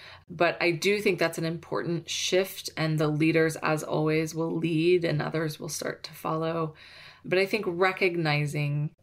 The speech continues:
that this privilege and this wealth was built on the shoulders of many who have suffered is a really important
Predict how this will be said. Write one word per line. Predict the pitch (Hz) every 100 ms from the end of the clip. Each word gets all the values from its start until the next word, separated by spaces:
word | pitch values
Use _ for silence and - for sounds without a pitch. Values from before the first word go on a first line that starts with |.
| -
that | 151 165 156 - -
this | 156 165
privilege | - - 165 156 160
and | 156
this | 151 143
wealth | - 147 147 156 - -
was | 170 151
built | 156 160 151 -
on | 156
the | 156
shoulders | - 156 156 156 160 160 -
of | 147 151
many | 160 151 151
who | 160
have | 160 156
suffered | - - - - - 151 - - - - -
is | 175
a | 175
really | 170 160 156
important | 156 - - 151 151 -